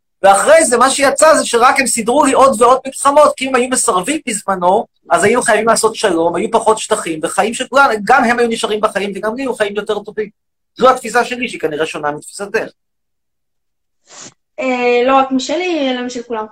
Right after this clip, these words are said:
Speaker 2: אבל, אה, <laughs> אתה, אבל אתה, תנסה רגע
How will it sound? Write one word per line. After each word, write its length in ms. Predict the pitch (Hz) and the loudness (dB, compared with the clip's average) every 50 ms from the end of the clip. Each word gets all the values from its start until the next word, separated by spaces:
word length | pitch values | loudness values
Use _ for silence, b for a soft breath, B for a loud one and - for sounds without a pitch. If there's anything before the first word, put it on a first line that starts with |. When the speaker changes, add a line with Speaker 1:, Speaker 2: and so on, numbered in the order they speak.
| B B B B - | B B B B -4
Speaker 2:
אבל, 440 | 269 269 262 269 269 269 269 277 277 | -2 -2 -2 -2 0 0 0 0 0
אה, 240 | 277 277 277 277 294 339 339 - - - - _ B B B B B B 143 - _ _ _ _ _ _ _ _ _ _ - - 143 _ _ _ _ _ _ | 0 0 0 0 0 0 -2 -4 -10 -12 -16 _ B B B B B B -20 -20 _ _ _ _ _ _ _ _ _ _ -20 -20 _ _ _ _ _ _ _
<laughs> 40 | - | -6
אתה, 180 | 285 285 311 294 285 - - - | -2 0 0 0 0 0 -2 -2
אבל 180 | 269 269 262 277 | -2 0 0 0
אתה, 280 | - 294 254 285 285 - - - _ - - | 0 0 0 2 0 0 -2 -6 _ -10 -6
תנסה 260 | 302 294 - - 392 415 415 381 | -6 -4 -2 -2 0 0 0 0
רגע 120 | 359 | 2